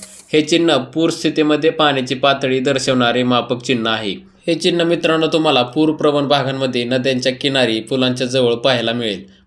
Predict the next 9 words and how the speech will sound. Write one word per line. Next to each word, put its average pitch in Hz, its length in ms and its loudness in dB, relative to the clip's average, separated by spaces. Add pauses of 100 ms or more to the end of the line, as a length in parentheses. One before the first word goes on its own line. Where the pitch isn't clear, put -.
पाण्याची 131 400 0
पातळी 135 440 0
धोकादायक 135 560 0
असल्यास 127 400 0
लोकांना 127 380 2
सतर्क 131 420 -2
करण्यासाठी 127 640 -2
आणि 110 220 -4
सुरक्षिततेसाठी 131 1200 -4